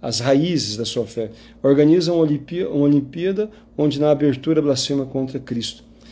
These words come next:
Sessenta e seis por cento dos franceses ainda se dizem católicos,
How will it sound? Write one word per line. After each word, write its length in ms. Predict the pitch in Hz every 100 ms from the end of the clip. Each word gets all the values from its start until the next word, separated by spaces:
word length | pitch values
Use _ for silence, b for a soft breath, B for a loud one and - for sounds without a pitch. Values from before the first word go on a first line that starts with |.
| B B -
Sessenta 440 | - 175 226 226
e 60 | 202
seis 240 | 190 175
por 160 | - 160
cento 300 | 165 165 156
dos 240 | 139 131
franceses 640 | 151 143 123 175 170 131
ainda 260 | 160 185 190
se 160 | - 160
dizem 260 | 165 156
católicos, 720 | 165 151 139 139 113 - -